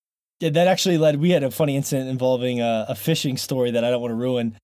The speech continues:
'cause I'm gonna post it on Instagram. But, uh, it, it's been a lot of fun. Me and Fish have been fucking around playing Monster Hunter, and,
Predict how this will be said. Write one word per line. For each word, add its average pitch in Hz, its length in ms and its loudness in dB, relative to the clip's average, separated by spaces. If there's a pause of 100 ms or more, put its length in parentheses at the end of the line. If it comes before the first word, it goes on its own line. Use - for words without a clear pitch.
'cause 131 140 -4
I'm 127 80 -2
gonna 120 100 -6
post 131 300 -6
it 127 60 -6
on 113 100 -4
Instagram. 110 540 -4 (360)
But, 123 280 0
uh, 110 320 0
it, 196 160 2
it's 196 80 2
been 254 120 2
a 240 40 6
lot 233 120 6
of 202 80 0
fun. 190 220 4
Me 160 80 2
and 160 100 2
Fish 160 120 -2
have - 80 -8
been 135 100 -4
fucking 123 260 -4
around 110 220 -2
playing 107 240 -4
Monster 104 320 -4
Hunter, 107 220 -4
and, 101 180 -4